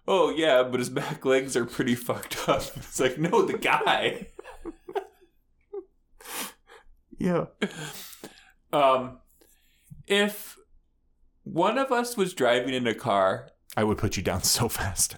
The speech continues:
Speaker 2: Oh, sorry. Go ahead.
Speaker 1: Another question I was gonna ask is, like, if that dog were a human,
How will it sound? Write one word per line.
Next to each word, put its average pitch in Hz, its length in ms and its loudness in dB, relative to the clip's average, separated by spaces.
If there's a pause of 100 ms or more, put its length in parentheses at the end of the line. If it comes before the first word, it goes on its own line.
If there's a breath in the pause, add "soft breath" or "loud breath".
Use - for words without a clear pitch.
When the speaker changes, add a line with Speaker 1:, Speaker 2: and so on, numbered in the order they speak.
Speaker 2:
Oh, 107 160 0
sorry. 107 280 0
Go 104 140 0
ahead. 143 340 0 (1040 loud breath)
Speaker 1:
Another 165 260 4
question 156 220 -2
I 123 40 4
was 107 100 -2
gonna 107 160 0
ask 104 260 0
is, 101 180 0
like, 107 180 2
if 107 280 -4
that 127 200 4
dog 113 300 2
were 104 160 -2
a 107 80 -2
human, 135 520 0